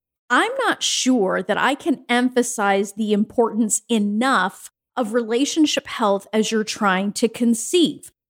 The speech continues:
The mind and body are a wondrous combination, and I've personally seen the impact that strengthening your relationship can have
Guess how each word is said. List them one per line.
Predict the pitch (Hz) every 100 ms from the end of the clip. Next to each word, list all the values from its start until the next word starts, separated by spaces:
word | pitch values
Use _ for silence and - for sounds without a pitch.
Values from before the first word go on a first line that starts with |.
| _ -
The | 208
mind | 247 240 330 427 427
and | 339 233
body | 208 214 208
are | 180 180
a | 185
wondrous | 185 202 220 226 220 -
combination, | 226 190 185 185 190 - 165 170
and | - 202
I've | 226 -
personally | - 311 320 - 294 285 285
seen | 277 - 214 208
the | 208 214
impact | 208 208 185 -
that | 196
strengthening | - - 214 226 226 233 233 220
your | 214 202
relationship | 196 190 202 226 220 202 196 185 -
can | 196
have | 202 254 262 196